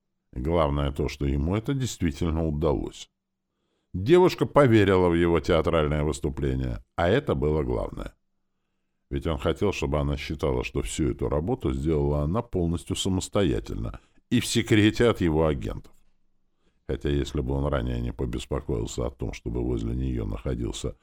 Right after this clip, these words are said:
один из его лучших агентов, то ее сюрприз стопроцентно бы удался. Ведь старик действительно разочаровался в своих ученых, которые так и не смогли разгадать причину проблем тех орудий,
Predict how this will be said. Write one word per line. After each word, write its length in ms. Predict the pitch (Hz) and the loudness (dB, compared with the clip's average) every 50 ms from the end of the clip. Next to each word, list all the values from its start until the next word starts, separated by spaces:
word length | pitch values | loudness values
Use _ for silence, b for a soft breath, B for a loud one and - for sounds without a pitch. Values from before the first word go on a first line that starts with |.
| _ _ _ | _ _ _
один 360 | - 71 73 78 82 78 73 67 | -6 -4 -2 0 0 0 0 0
из 120 | 64 65 69 | -2 -2 -2
его 240 | 69 73 76 73 | 0 0 0 0
лучших 420 | 67 62 62 64 - - - - - | 0 -2 -2 -4 -6 -10 -12 -6 -4
агентов, 640 | 73 65 65 71 80 95 92 85 - - 101 - - _ _ _ _ _ _ _ _ _ _ | -4 -4 -4 -4 -4 -4 -4 -4 -6 -8 -8 -10 -10 _ _ _ _ _ _ _ _ _ _
то 120 | - 120 | 4 6
ее 240 | 117 110 113 117 110 | 6 6 6 6 4
сюрприз 540 | - - 104 95 85 - - 131 147 - - | 4 4 2 2 2 2 2 2 2 0 2
стопроцентно 800 | - 117 - - - 92 87 - - - 113 113 113 - 151 135 | 0 0 0 2 2 0 0 2 0 0 0 0 0 -2 -2 -2
бы 200 | 113 110 113 110 | 0 2 0 0
удался. 540 | 98 73 - - 82 - - - - - - _ _ _ _ _ _ _ _ _ _ _ _ - | 0 -2 -4 -6 -8 -8 -8 -10 -12 -12 -14 _ _ _ _ _ _ _ _ _ _ _ _ -8
Ведь 160 | 64 - - | -8 -8 -6
старик 380 | - - 92 90 98 85 69 | 0 2 4 4 4 2 2
действительно 640 | 67 78 71 - - - 76 73 71 - 107 110 117 117 | 0 -2 -2 -4 -2 -2 -2 -2 0 0 0 0 2 2
разочаровался 760 | 113 101 85 69 80 85 73 69 69 65 57 52 - - 69 | 0 0 0 -2 0 0 2 2 2 0 0 -2 -6 -8 -8
в 40 | - | -4
своих 380 | - 71 65 60 58 - - | -2 -2 0 -2 -2 -4 -4
ученых, 440 | 67 60 - - 65 55 53 - - | -6 -6 -4 -4 -4 -4 -4 -8 -6
которые 520 | - 62 - - 65 60 62 60 - - - _ _ _ _ _ _ | -8 -8 -6 -4 -4 -4 -4 -4 -6 -8 -12 _ _ _ _ _ _
так 220 | - 120 117 - - | -6 -6 -6 -4 -4
и 40 | |
не 140 | 127 117 110 | -4 -4 -4
смогли 440 | - - - 131 - 107 110 104 - | -6 -6 -6 -6 -6 -4 -6 -6 -6
разгадать 580 | - - 50 53 57 62 55 53 57 - - _ | -6 -6 -8 -6 -6 -6 -4 -4 -6 -8 -8 _
причину 460 | - - - - - - - 55 - | -8 -8 -8 -6 -8 -6 -6 -6 -8
проблем 420 | - - 62 58 60 - 107 - | -6 -6 -6 -6 -6 -6 -6 -8
тех 260 | - - - - - | -8 -10 -12 -8 -6
орудий, 480 | - 58 - 87 104 - - - - | -6 -4 -4 -4 -4 -4 -4 -6 -8